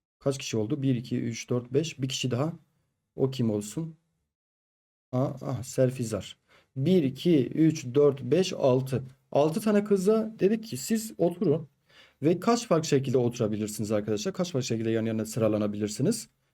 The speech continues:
Bunlar da diyor ki biz altı kişiyiz kendi aramızda. Altı faktöriyel kadar sıralanabiliriz. Şimdi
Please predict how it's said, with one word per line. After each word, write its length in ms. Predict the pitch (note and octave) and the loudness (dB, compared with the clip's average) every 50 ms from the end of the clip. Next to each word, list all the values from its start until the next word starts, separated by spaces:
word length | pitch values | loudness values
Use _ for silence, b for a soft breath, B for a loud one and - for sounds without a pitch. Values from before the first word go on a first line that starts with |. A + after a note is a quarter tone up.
| _ _ - | _ _ -2
Bunlar 260 | C3 D3 D3+ D3+ D3 | 0 0 2 0 0
da 80 | C#3+ D#3 | -2 -4
diyor 120 | G#3 G3+ | -4 -4
ki 140 | G#3+ C3+ C3+ | -4 -4 -6
biz 120 | C#3 C#3 | -6 -6
altı 340 | - - A#2+ A#2 A2+ - D#3+ | -2 0 2 2 0 0 -4
kişiyiz 360 | - - - - B2+ A#2 C3 | -8 -8 -4 -2 -2 -2 -2
kendi 280 | - - A#2+ A#2 C3+ D#3+ | -4 -4 -2 2 2 4
aramızda. 560 | C#3+ A#2+ A2 A2 A2 G#2+ A2+ E3+ A3 B3 B B B B B B B | 4 4 2 2 0 0 0 0 0 0 B B B B B B B
Altı 280 | - C3 C#3+ C#3+ - F#3 | 0 2 2 2 0 -4
faktöriyel 460 | - C#3+ B2+ C3 C3 A2+ A2 G#2+ G#2+ | -4 -4 -2 -2 -2 -2 -2 -2 -2
kadar 200 | - B2 C#3 F3+ | -2 0 0 0
sıralanabiliriz. 1080 | F3+ - - D3+ C#3 C3 C3 C3+ C3+ B2+ A#2+ A2+ A2+ A2 A2+ A2+ A2+ A#2 A2+ - - - _ _ _ _ _ | 0 -2 -2 -2 0 2 2 2 2 0 -2 -2 -2 -2 -2 0 -2 -2 -4 -6 -10 -18 _ _ _ _ _
Şimdi 400 | - - - G3+ F3+ B2 G#2 F2+ | -6 -2 0 0 2 0 -2 -4